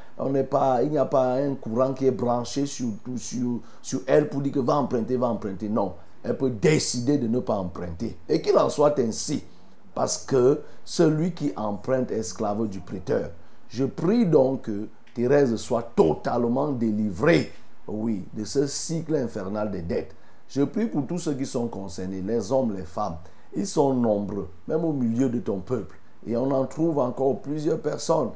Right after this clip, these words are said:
Seigneur, je te prie d'aider les uns les autres à vivre dans la modestie et de n'emprunter que parce qu'ils veulent investir et attendre le retour d'investissement pour rembourser cette dette.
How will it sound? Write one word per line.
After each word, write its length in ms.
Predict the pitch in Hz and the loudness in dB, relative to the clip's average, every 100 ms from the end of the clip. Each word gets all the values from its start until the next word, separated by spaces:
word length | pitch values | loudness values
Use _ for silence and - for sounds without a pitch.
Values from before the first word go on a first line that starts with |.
| - - - - | -8 -10 -10 -4
Seigneur, 300 | 117 139 131 | 2 4 4
je 100 | 120 | 2
te 140 | 123 | 0
prie 360 | 95 - 123 117 | -2 -2 0 2
d'aider 460 | 104 95 92 120 | 0 -4 0 0
les 280 | 110 104 92 | 2 0 -2
uns 120 | 104 | -2
les 260 | 101 95 98 | -2 -2 0
autres 240 | 113 104 - - - - | -2 -2 -10 -12 -12 -6
à 140 | 127 | -4
vivre 340 | 143 196 135 117 | -2 -2 0 0
dans 160 | 110 | 2
la 120 | 117 98 | 2 0
modestie 600 | 95 98 92 - - 240 - - - - | -2 -2 -4 -6 -8 -8 -10 -14 -10 -4
et 100 | 147 | 0
de 100 | 165 | 2
n'emprunter 720 | 175 165 160 160 156 185 185 | 4 4 4 4 4 4 4
que 120 | 160 | 2
parce 340 | 151 123 120 | 4 2 2
qu'ils 160 | 139 131 | -2 2
veulent 220 | 127 127 | 2 2
investir 720 | 120 104 107 - 156 165 107 - - - | -2 -2 -4 -4 0 2 0 -2 -12 -10
et 80 | - | -4
attendre 560 | 107 - 131 131 123 123 | -4 0 2 4 4 2
le 120 | 107 | 0
retour 400 | 101 98 120 110 | -2 -4 -4 -2
d'investissement 720 | 104 95 95 - 95 101 104 | -2 -4 -6 -6 -6 -4 -4
pour 200 | 104 104 | -4 -4
rembourser 640 | 90 90 92 - 95 107 - - | -4 -4 -6 -6 -6 -6 -8 -12
cette 340 | - 104 104 92 | -8 -6 -6 -4
dette. 300 | - - | -4 -6